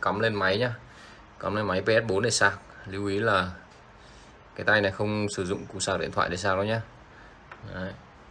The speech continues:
Cắm vào máy P S bốn để sạc. Hoặc là cắm máy tính. Chứ cắm vào củ sạc điện thoại là nó hỏng tay đấy. Nó chưa hỏng luôn đâu.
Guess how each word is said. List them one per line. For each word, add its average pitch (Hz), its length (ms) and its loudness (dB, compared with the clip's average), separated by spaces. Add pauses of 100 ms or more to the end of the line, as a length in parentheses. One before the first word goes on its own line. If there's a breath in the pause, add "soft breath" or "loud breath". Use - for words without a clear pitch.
(300)
Cắm 95 200 0
vào 127 100 2
máy 90 200 2
P 107 40 -8
S 117 180 2
bốn 104 160 4
để 131 80 2
sạc. 98 280 2 (680)
Hoặc 101 120 2
là 101 80 6
cắm 101 240 4
máy 110 100 4
tính. 110 240 0 (1700)
Chứ - 140 -2
cắm 101 140 4
vào 120 100 4
củ 113 100 -2
sạc 95 180 2
điện 92 120 -8
thoại - 180 2
là 98 100 0
nó 95 100 0
hỏng 101 240 -4
tay 104 180 2
đấy. - 100 -4 (920 loud breath)
Nó 117 80 2
chưa 135 140 6
hỏng 107 180 6
luôn 120 160 10
đâu. 120 180 6